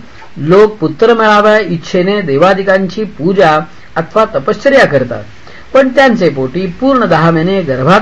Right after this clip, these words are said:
पोचलेले कुलांगार पुत्र जन्मास येतात. कित्येकांना त्याच मंगल उपायाने पुत्र होऊन ते धनधान्यादिकांचा व वडिलार्जित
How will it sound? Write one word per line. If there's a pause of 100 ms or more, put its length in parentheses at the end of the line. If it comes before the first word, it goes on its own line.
(120)
पोचलेले
कुलांगार
पुत्र
जन्मास
येतात. (720)
कित्येकांना (200)
त्याच
मंगल
उपायाने
पुत्र
होऊन (400)
ते
धनधान्यादिकांचा (300)
व
वडिलार्जित